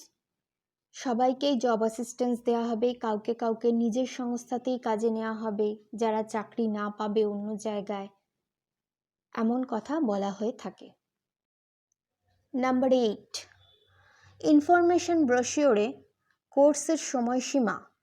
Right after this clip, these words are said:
এবং সিলেবাস একরকম থাকবে। ভর্তির পরবর্তী সময়ে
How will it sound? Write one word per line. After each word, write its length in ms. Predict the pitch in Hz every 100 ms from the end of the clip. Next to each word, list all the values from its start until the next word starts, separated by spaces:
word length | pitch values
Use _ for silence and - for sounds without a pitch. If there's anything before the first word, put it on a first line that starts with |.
| -
এবং 320 | 226 233 240
সিলেবাস 680 | - 262 247 233 240 269 -
একরকম 500 | - 214 214 202 202
থাকবে। 440 | 196 190 - _ - - _ _ _ _ - _
ভর্তির 420 | 202 247 233 294 277
পরবর্তী 680 | 262 233 233 269 269 311
সময়ে 520 | - 254 202 202 -